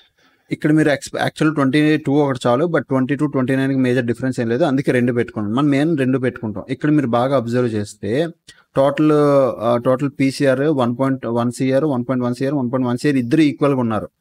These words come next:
పాయింట్ ఇద్దరు ఈక్వల్‌గా ఉన్నారు. ఇక్కడ మీరు చూస్తే స-, ఆ, టెన్ థౌజండ్ సెవెన్ హండ్రెడ్, అంటే, like, టెన్ థౌజండ్ సెవెన్ హండ్రెడ్ అంటే almost ఈ లెవెల్,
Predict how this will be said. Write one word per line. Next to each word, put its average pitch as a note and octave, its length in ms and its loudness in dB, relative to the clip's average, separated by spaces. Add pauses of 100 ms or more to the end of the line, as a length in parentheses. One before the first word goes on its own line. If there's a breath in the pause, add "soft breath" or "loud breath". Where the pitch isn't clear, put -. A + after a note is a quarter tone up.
పాయింట్ C#3+ 300 0
ఇద్దరు B2+ 180 0
ఈక్వల్‌గా B2+ 340 -2
ఉన్నారు. G#2+ 360 -4 (320 loud breath)
ఇక్కడ D3 200 -2
మీరు C3+ 300 0
చూస్తే E3 440 -2 (320)
స-, - 160 -10
ఆ, A2+ 100 0
టెన్ B2+ 320 0
థౌజండ్ D3 260 2
సెవెన్ A#2+ 360 -2
హండ్రెడ్, C3+ 280 0 (420)
అంటే, A#2 140 -2
like, A#2 300 -2
టెన్ A2 340 -4
థౌజండ్ B2 340 -4
సెవెన్ G#2+ 320 -6
హండ్రెడ్ A2+ 260 -6
అంటే A2+ 220 -8 (140)
almost A2+ 720 -8
ఈ G2+ 220 -6
లెవెల్, A#2 380 -2